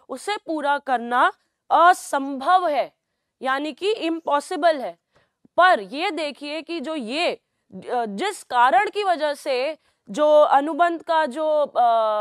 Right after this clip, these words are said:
निर्वहन था या अनुबंध का जो, अ, निष्पादन था, परफॉर्मेंस था, वो इम्पॉसिबल हो गया है। वे कारण वो व्यापारी जो दिल्ली में स्थित है वो नहीं है, अब उसके कारखाने में आग लग गई, उससे ज्यादा तो किसी और को नुकसान नहीं हुआ है।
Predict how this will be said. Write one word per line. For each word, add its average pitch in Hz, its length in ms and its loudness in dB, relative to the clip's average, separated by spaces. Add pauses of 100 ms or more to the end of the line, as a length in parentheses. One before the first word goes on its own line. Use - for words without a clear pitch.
(1120)
निर्वहन 269 520 -2
था 254 360 0
या 269 200 -2
अनुबंध 285 420 -6
का 311 140 -6
जो, 302 180 -4 (420)
अ, 233 400 2
निष्पादन 302 600 0
था, 262 80 -8
परफॉर्मेंस 349 720 -2
था, 277 260 -6 (300)
वो 285 120 0
इम्पॉसिबल 330 800 -2
हो 262 140 -4
गया 254 180 -6
है। 339 240 -2 (380)
वे 269 320 0
कारण 277 540 2 (440)
वो 302 180 2
व्यापारी 277 640 2
जो 277 120 -8
दिल्ली 285 340 -8
में 320 160 -6
स्थित 294 340 -10
है 330 120 0
वो 285 160 -4
नहीं 311 340 -6
है, 185 140 -12 (400)
अब 254 160 -2
उसके 311 280 -6
कारखाने 294 580 -2
में 339 140 -6
आग 262 360 0
लग 294 160 -6
गई, 294 160 -8
उससे 320 340 -10
ज्यादा 247 320 -2
तो 311 100 -10
किसी 320 260 -12
और 302 180 -2
को 330 120 -10
नुकसान 311 380 -6
नहीं 320 240 -8
हुआ 294 200 -6
है। 285 80 -12